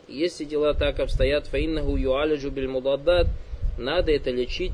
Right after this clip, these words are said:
тем, что противоречит этому, аллати тузилю залика сихра, который убирает или лечит человека от этого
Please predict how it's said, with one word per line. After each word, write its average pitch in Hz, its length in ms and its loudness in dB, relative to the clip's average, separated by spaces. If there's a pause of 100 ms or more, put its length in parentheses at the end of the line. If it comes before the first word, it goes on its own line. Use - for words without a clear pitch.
тем, 135 200 0
что - 180 -2
противоречит 170 800 0
этому, 156 280 -2
аллати 135 400 -2
тузилю 180 600 -2
залика 156 500 0
сихра, 135 420 0
который 170 500 2
убирает 135 640 0 (440)
или 127 160 -4
лечит 160 360 -2
человека 139 560 -2
от 135 140 -4
этого 143 420 -4